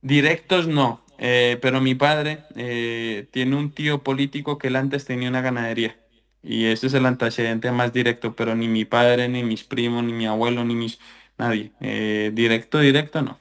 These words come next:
No, no tengo un antecedente taurino, simplemente, mm, es algo que te nace, es algo que lo sientes y es algo que empiezas a buscar y,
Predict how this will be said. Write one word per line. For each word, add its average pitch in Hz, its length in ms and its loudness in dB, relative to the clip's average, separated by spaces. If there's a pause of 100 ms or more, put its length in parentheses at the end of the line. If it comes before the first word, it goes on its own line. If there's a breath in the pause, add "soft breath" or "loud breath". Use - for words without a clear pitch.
(120)
No, 110 320 -6
no 107 180 -2
tengo 117 220 -2
un 117 80 2
antecedente 113 540 0
taurino, 117 340 2
simplemente, 117 760 -2 (1300 loud breath)
mm, 120 840 4
es 117 140 2
algo 147 220 2
que 143 120 -2
te 131 140 -2
nace, 147 260 2
es 147 80 -4
algo 151 200 -2
que 143 140 -2
lo 123 120 -2
sientes 156 420 -4
y 143 80 -4
es 131 80 -4
algo 135 200 -2
que 135 80 -8
empiezas 127 380 -4
a 131 120 2
buscar 143 420 -4
y, 127 200 -8